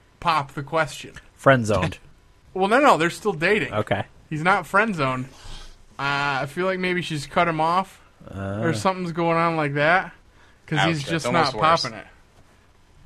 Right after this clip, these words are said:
Speaker 1: But
Speaker 2: Huh.
Speaker 1: <laughs> that was another funny thing
Speaker 2: That's
Speaker 1: that
Speaker 2: cool.
Speaker 1: happened. So the women do propose to the men.
Speaker 2: Huh. That's interesting.
Speaker 1: Yeah.
Speaker 2: Okay.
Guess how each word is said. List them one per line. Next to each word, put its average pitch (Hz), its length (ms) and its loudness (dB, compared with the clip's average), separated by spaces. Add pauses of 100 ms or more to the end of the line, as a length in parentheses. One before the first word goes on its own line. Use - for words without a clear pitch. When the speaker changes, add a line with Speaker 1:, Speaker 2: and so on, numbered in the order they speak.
(240)
Speaker 1:
But - 240 -20 (120)
Speaker 2:
Huh. - 300 -4 (280)
Speaker 1:
<laughs> - 280 -10
that 175 140 8
was 180 180 4
another 147 300 0
funny 120 280 -12
thing - 160 -10
Speaker 2:
That's 104 160 -8
Speaker 1:
that 135 80 -10
Speaker 2:
cool. 147 200 -2
Speaker 1:
happened. - 100 -14 (100)
So 147 180 0
the 139 80 4
women 160 340 0
do 151 160 -4
propose 143 500 -8
to 135 60 -18
the 131 100 -14
men. 135 280 -8 (140)
Speaker 2:
Huh. 254 200 -6 (1300)
That's - 180 -18
interesting. 107 500 -8 (160)
Speaker 1:
Yeah. 131 260 -12 (340)
Speaker 2:
Okay. 135 380 -6